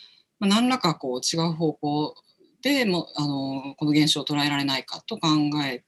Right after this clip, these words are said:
て、まあ、その結婚の、なんていうかこう、合法性というか、社会、社会的な合法性みたいなものが、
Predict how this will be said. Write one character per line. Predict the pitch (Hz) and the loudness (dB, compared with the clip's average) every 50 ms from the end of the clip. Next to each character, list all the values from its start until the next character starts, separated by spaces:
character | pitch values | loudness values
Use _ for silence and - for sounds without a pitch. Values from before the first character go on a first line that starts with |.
| _ _ _ | _ _ _
て、 | - 269 269 254 240 196 156 135 - - - - - - - - - - - - _ _ _ | -4 0 2 4 4 4 4 2 0 -4 -12 -18 -18 -18 -18 -20 -20 -20 -20 -20 _ _ _
ま | 190 175 | -4 -2
あ、 | |
そ | - 170 | 0 2
の | 160 160 | 0 0
結 | 151 - 185 165 - - _ _ _ _ | 0 0 -2 -2 -2 -4 _ _ _ _
婚 | 269 277 277 277 | 0 2 4 4
の、 | 277 277 247 233 - - | 4 2 0 -2 -2 -2
な | 202 226 | -2 0
ん | 226 | 0
て | 220 - 147 | -2 -2 -4
い | |
う | 135 | -4
か | - - 123 - _ | -4 -10 -14 -14 _
こ | 123 120 120 120 120 120 - 147 | -10 -8 -8 -6 -8 -8 -8 -2
う、 | |
合 | 156 165 185 202 | 2 2 2 2
法 | 196 220 226 220 | 2 0 0 0
性 | 220 - 214 208 | 2 2 2 2
と | 196 - | 4 2
い | 180 | 2
う | 160 | 0
か、 | - - - - - | 0 -4 -8 -6 -4
社 | - - 160 | -4 -4 -4
会、 | - - 185 190 190 190 196 | -4 -2 0 0 0 2 2
社 | - 196 185 | 0 0 0
会 | - 214 220 214 | 0 0 0 0
的 | - 226 - | -2 -6 -4
な | 240 233 214 | -4 -4 -4
合 | 202 214 214 214 | -2 -4 -4 -2
法 | 226 220 | -4 -4
性 | 226 - - 226 220 | -4 -2 0 0 0
み | 226 233 | 0 0
た | - 220 190 170 | 0 2 2 4
い | 160 | 4
な | 147 143 147 143 | 4 2 2 0
も | 143 143 156 175 | 0 0 0 0
の | 190 185 175 | -2 -4 -6
が、 | 175 208 214 202 185 147 127 - | -4 -2 -2 0 0 -2 -2 -4